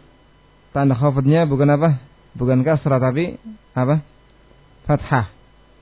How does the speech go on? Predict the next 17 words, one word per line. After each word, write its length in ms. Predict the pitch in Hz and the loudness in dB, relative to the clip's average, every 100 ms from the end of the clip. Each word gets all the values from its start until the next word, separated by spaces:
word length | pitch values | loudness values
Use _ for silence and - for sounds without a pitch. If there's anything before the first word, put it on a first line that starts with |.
| - | -8
Iya 120 | 120 117 123 | -4 -2 -4
kan? 40 | 127 | -4
Fathah. 400 | - 120 101 117 98 _ _ - _ _ _ _ _ _ - _ _ _ _ _ _ _ _ _ _ _ _ _ _ _ _ _ _ _ _ | -4 -6 -4 -6 -6 _ _ -20 _ _ _ _ _ _ -20 _ _ _ _ _ _ _ _ _ _ _ _ _ _ _ _ _ _ _ _
Contohnya, 480 | - 156 147 160 190 | 0 2 4 4 6
bismillahirrahmanirrahim. 1400 | 160 147 151 165 170 151 147 135 135 131 127 120 117 101 95 - - | 2 0 0 2 4 4 2 2 2 2 0 -2 -2 -2 -4 -10 -8
Bagaimana 320 | 120 127 147 | -2 0 2
i'rabnya? 400 | 139 139 139 156 | 0 0 2 0
Bismillahi. 800 | 117 120 131 131 143 143 175 - - _ _ _ _ _ _ _ _ _ _ _ _ - | 0 -2 -2 0 2 2 0 -6 -16 _ _ _ _ _ _ _ _ _ _ _ _ -14
Bismillahi 720 | 107 120 120 127 143 165 160 | -10 -6 -4 0 0 0 -2
jar-, 320 | 127 123 135 127 | -4 -4 -6 -2
jarun 320 | 147 147 170 | 2 4 4
wa 80 | 139 | 2
majrur. 440 | 127 117 127 113 | 2 2 0 -2
Al-ba 520 | 120 120 123 170 - 143 | -4 -2 2 0 -2 -8
harfu 380 | 143 131 156 160 | -4 -4 -4 -4
jar. 320 | 123 135 120 98 117 _ _ _ | 0 0 0 -6 -12 _ _ _
Ismi, 480 | 170 143 156 185 - | -4 -2 0 0 0